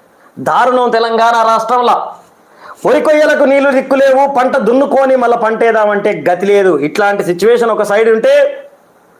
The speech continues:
పైసలు లేవు, లేవు, లేవు అని చెప్పుకుంటూనే ఈ రేవంత్ రెడ్డి "నేను ఫ్యూచర్ సిటీ కడతా, ఇంకో సిటీ కడతా" అని కహానీలు చెప్తుంటే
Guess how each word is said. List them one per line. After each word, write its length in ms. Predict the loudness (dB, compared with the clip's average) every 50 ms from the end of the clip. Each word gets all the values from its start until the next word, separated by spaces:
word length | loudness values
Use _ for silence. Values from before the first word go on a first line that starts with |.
| _ -20 -20 -20 -20 -20 -16 -6 -2
పైసలు 380 | 0 0 0 0 0 2 2 2
లేవు, 440 | 2 2 2 2 2 2 2 2 2
లేవు, 440 | 2 2 2 2 2 2 2 2
లేవు 280 | 2 2 2 2 2 2
అని 180 | 2 0 0 0
చెప్పుకుంటూనే 540 | -2 -2 -2 -2 -2 -2 0 0 0 0
ఈ 160 | 2 2 2 2
రేవంత్ 360 | 2 2 2 2 0 0 0
రెడ్డి 180 | 0 0 0
"నేను 220 | 0 0 0 -2 -2
ఫ్యూచర్ 380 | -2 -2 -2 0 0 0 0
సిటీ 240 | 0 -2 0 0 0
కడతా, 420 | 0 0 -2 0 0 2 2 2 2
ఇంకో 360 | 2 0 0 0 0 0 0
సిటీ 260 | 0 0 0 0 0
కడతా" 280 | 0 0 -2 -2 -2 0
అని 200 | 0 0 -2 -4
కహానీలు 500 | -2 -2 -2 0 0 -2 -2 -2 -2 -2
చెప్తుంటే 760 | -2 -4 -4 -2 -2 -2 0 2 2 2 2 0 -2 -12 -16